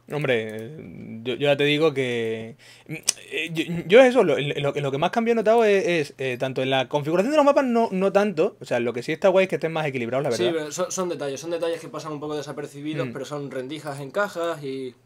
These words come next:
Speaker 1: Mm, sí, sí.
Speaker 2: sitios que atraviesan, sitios que no atraviesan las balas.
Speaker 1: Mm, cosas de esas.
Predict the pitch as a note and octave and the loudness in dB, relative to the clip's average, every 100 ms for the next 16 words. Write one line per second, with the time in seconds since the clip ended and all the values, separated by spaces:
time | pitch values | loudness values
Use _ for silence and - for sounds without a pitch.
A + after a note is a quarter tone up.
0 | _ _ F3 D3 A#2+ C3+ A#2+ A#2+ _ _ | _ _ -8 -6 -4 -4 -4 -8 _ _
1 | - - - D3 C#3 C#3 C#3 F#3 F3+ D#3 | -20 -20 -12 -10 -8 -6 -4 -4 -4 -6
2 | D3+ D3 D3 C3+ C#3 C3+ A#2 C3+ E3 D3+ | -6 -12 -12 -10 -8 -10 -8 -6 -8 -8
3 | C#3 B2+ D#3 D#3+ D3 - _ - C3+ A2 | -10 -10 -8 -8 -10 -16 _ -10 -8 -8
4 | - - - C#3+ A#2 A#2 A#2+ A2 | -12 -14 -8 -4 -2 -2 -4 -8